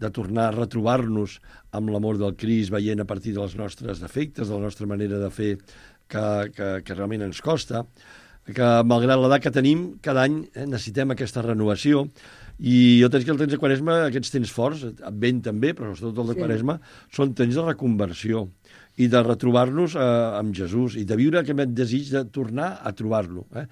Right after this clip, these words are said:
Speaker 1: No, Jesús ja l'he trobat, jo ja el conec, jo ja vaig a missa, jo ja, no, no, eh? Aprofundir en aquesta relació que tenim amb ell de nou, no? Aquest és un primer pensament que m'ha inspirat aquesta lectura,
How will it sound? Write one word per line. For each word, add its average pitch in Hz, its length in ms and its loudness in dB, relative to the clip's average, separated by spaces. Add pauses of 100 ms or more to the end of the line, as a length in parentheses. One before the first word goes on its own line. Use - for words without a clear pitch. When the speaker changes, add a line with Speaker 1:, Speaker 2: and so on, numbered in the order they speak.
(140)
Speaker 1:
No, 190 100 -4
Jesús 147 220 -2
ja 170 100 2
l'he 127 80 -2
trobat, 113 320 -2
jo 117 80 -2
ja 147 80 2
el - 80 -2
conec, 107 300 -4
jo 117 80 0
ja 139 80 2
vaig 113 160 -2
a - 20 -6
missa, 107 320 -6
jo 127 160 -4
ja, 147 60 0 (340)
no, 160 120 -4
no, 170 160 -4 (180)
eh? 151 100 -12 (400)
Aprofundir 123 600 2
en 110 100 0
aquesta 110 320 -4
relació 110 380 -4
que 120 100 -4
tenim 110 240 -2
amb 104 160 -2
ell 110 140 2 (340)
de 107 180 -4
nou, 92 220 -4
no? 87 140 -10 (400)
Aquest 151 240 -10
és - 20 -2
un 139 160 -2
primer 131 240 0
pensament 120 400 0
que 135 80 -2
m'ha 120 80 2
inspirat 110 480 -2
aquesta 107 320 -6
lectura, 98 460 -4